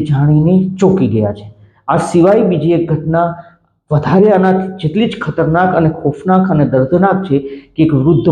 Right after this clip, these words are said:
મહિલા છે, જે મહિલા સક્ષમ નથી ચાલવામાં, જે પોતાના અંતિમ દિવસો ગણી રહી છે, ત્યારે જ તેના દીકરાઓ, દીકરાઓની વહુઓ છે તે એક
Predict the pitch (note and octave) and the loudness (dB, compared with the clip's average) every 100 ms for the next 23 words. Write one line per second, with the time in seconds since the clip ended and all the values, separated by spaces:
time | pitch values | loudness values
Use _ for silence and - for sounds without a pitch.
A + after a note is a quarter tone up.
0 | D#3 D3+ D#3 G#3 A3+ A3 D3+ B2+ - - | 2 4 4 4 2 2 0 -2 -4 -14
1 | _ _ B2 F3+ F3 E3+ F#3+ F#3+ F#3 - | _ _ -4 -2 0 0 0 -2 -4 -4
2 | - B3+ G#3+ F#3 F#3 E3+ D3+ C#3 C3 C3 | 0 2 2 0 -2 0 0 0 0 -2
3 | - - - - A#2+ F#3+ F#3+ F#3+ G3 F#3 | -4 -8 -20 -10 0 2 2 2 0 0
4 | F#3 F#3+ A3+ F#3+ F3 F3+ C4 C#4 A3+ F3+ | 2 2 0 0 0 0 0 0 2 2
5 | D3+ C#3 - C#3+ D3 - _ - D#3+ D3 | 2 2 0 -4 -8 -12 _ 0 4 4
6 | F#3+ F#3+ F#3+ - - - _ _ F3+ F#3 | 4 2 0 -6 -14 -20 _ _ -2 0
7 | A3+ E3+ D#3+ D#3+ F#3 E3 C3 - - - | 0 0 -2 0 2 4 2 0 -6 -12
8 | - - B2+ D3 F#3+ G3 F#3+ F#3 F3+ A2 | -16 -8 -4 -2 0 2 2 2 0 -2
9 | C3+ F3 G3+ - - B2+ - - _ - | 0 2 2 2 2 -2 -4 -14 _ -2
10 | D3 D3+ | 0 0